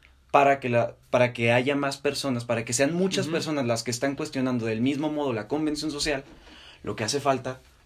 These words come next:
Speaker 1: porque nosotros no nacimos cuestionando de la forma en la que estamos
Speaker 2: No,
Speaker 1: haciendo
Speaker 2: claro
Speaker 1: ahorita
Speaker 2: que
Speaker 1: las
Speaker 2: no.
Speaker 1: convenciones sociales. Lo que hizo falta fue educación a través de libros y conversaciones.
Speaker 2: Sí, mire, güey.
Speaker 1: A través de infra-, espera,
Speaker 2: Ok.
Speaker 1: es a lo que voy. Si tú piensas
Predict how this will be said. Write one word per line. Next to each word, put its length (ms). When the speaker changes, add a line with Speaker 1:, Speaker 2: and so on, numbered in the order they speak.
Speaker 1:
porque 460
nosotros 420
no 120
nacimos 560
cuestionando 580
de 80
la 100
forma 260
en 40
la 100
que 80
estamos 300
Speaker 2:
No, 40
Speaker 1:
haciendo 180
Speaker 2:
claro 160
Speaker 1:
ahorita 140
Speaker 2:
que 40
Speaker 1:
las 80
Speaker 2:
no. 60
Speaker 1:
convenciones 400
sociales. 400
Lo 140
que 100
hizo 160
falta 300
fue 340
educación 680
a 120
través 320
de 80
libros 300
y 40
conversaciones. 640
Speaker 2:
Sí, 100
mire, 160
güey. 160
Speaker 1:
A 40
través 200
de 80
infra-, 180
espera, 440
Speaker 2:
Ok. 120
Speaker 1:
es 140
a 20
lo 140
que 80
voy. 100
Si 180
tú 160
piensas 500